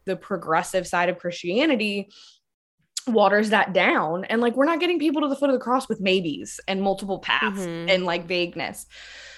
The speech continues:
Speaker 1: So for me, if that is, like, my foundation, that's the only thing that I am willing to, like, throw down with you about. And then prefacing opinions with that this is my opinion and I don't think I hold the corner market,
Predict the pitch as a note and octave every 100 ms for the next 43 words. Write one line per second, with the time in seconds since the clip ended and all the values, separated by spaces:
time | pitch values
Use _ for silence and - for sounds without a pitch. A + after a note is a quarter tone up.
0 | - - E4 B3 C4+ C#4+ D4+ A#3+ F#3 G#3+
1 | B3+ - B3+ A3+ G#3 G3 G3 G3+ G3 G3
2 | E3+ E3+ E3+ E3+ E3+ F3 - F#3 F#3+ G#3
3 | G3 E3 F3+ F3+ E3+ E3 F3 F3 D3 -
4 | - F3+ E3 E3+ F3+ D#3 D#3 G3 A3 B3+
5 | C4+ C#4+ D#4 D#4 E4 D#4+ - G#3 G3 F#3+
6 | F3+ F3+ - - G#3+ B3 B3+ A#3+ G#3 G#3
7 | G3 G3 F#3+ F3+ E3+ F3+ F3 F#3 F3 F3
8 | F3 G#3+ G#3 F#3 E3+ D#3 - E3+ G3+ F#3
9 | E3+ D#3+ E3+ F#3 G3 F#3 E3 F3 F3 E3+
10 | - F3 E3 D#3 D#3 G#3 C4+ C#4